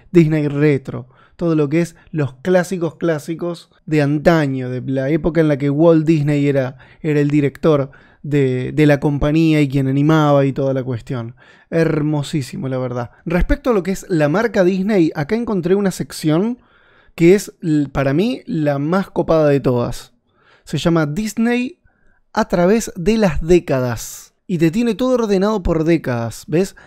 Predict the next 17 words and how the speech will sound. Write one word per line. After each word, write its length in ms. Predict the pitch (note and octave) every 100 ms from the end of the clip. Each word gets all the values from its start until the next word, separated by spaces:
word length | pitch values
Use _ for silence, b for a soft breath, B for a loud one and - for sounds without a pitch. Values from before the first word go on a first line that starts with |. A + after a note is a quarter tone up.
| B
Los 260 | - C#3 -
años 240 | F#3+ D#3
veinte, 320 | E3+ G#3+ G#3
los 140 | F#3 E3+
años 260 | E3+ C#3+
treinta, 520 | - G#3 G3+ F#3 G3 G3 B B
el 180 | - D3
primer 400 | D3 C#3+ F3+ E3+
corto, 480 | F3 F#3+ C#3 E3 D3
mira 220 | C#3+ C#3
el 100 | C3
clásico, 520 | B2+ E3 D#3+ D#3+ D3
El 80 | C3+
barco 260 | D#3+ D#3 D3
de 60 | C#3+
vapor 320 | C3 D#3 D3
Willy, 460 | D#3+ E3+ D3+ D#3+